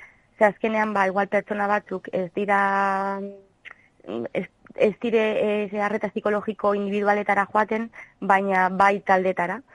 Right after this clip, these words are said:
Orduen hasi jarri genuen martxa, eh, nerabeen taldea,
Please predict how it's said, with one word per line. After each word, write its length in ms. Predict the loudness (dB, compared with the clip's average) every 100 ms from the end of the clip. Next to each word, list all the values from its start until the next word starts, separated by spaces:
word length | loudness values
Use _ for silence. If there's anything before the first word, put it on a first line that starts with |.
| -20 -20 _
Orduen 360 | -4 -2 -2 -2
hasi 840 | -4 -4 -2 -2 -4 -4 -6 -6 -4
jarri 220 | -2 0
genuen 300 | 0 0 0
martxa, 640 | 0 0 0 0 2 -2 -12 -8
eh, 800 | -4 -2 0 -2 -2 -4 -6 -8 -14 _ -8
nerabeen 520 | -2 0 0 0 -2
taldea, 460 | 0 0 0 -2